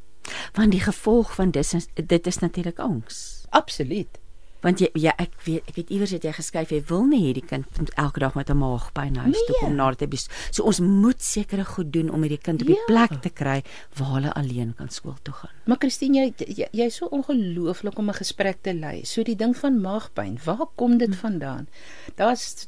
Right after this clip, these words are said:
Speaker 2: ag, ek het nou 'n lang storie vertel van die vage senuwee. Maar dit het,
Speaker 1: Ja.
Speaker 2: dit het reg, die senuwee, ehm, hy's 'n kranie, hy kom uit die, uit die brein uit, uit die senuwees kom maar daar.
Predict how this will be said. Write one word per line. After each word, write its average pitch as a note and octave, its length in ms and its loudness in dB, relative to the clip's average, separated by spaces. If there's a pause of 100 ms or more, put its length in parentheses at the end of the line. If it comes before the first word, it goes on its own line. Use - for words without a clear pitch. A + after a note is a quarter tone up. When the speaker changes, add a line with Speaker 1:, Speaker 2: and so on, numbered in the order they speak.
(140)
Speaker 2:
ag, - 140 -6
ek A3+ 100 -2
het A3+ 100 4
nou A3 100 2
'n G3+ 40 0
lang F3+ 180 0
storie F#3 260 0
vertel F3 260 0
van F#3 120 -4
die F3 80 -6
vage E3 280 2
senuwee. B2+ 540 -4 (420)
Maar F#3 260 4
dit F#3+ 180 0
het, F#3+ 180 2
Speaker 1:
Ja. C3+ 160 -4
Speaker 2:
dit F3+ 140 -2
het F#3+ 140 -2
reg, E3 240 0 (140)
die A3+ 120 0
senuwee, A3+ 680 0 (400)
ehm, F3 320 -2
hy's F#3 280 -4
'n G3+ 160 0 (120)
kranie, G3+ 280 -2
hy E3+ 100 -2
kom A3 200 4
uit G#3 80 2
die, G3 240 -2
uit C#3+ 140 0
die D#3+ 100 0
brein C#3 420 0
uit, F3+ 200 -6
uit - 120 -6
die D3 80 -10
senuwees G2+ 320 -12
kom - 100 -14
maar F2+ 100 -12
daar. - 140 -12